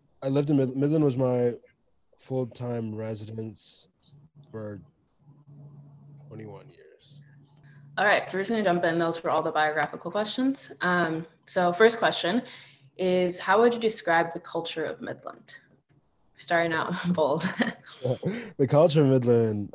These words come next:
Speaker 1: uh, I would say it's,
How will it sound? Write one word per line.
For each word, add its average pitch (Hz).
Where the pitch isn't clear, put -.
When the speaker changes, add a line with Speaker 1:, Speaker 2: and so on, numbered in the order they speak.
Speaker 1:
uh, 117
I 139
would 156
say 151
it's, -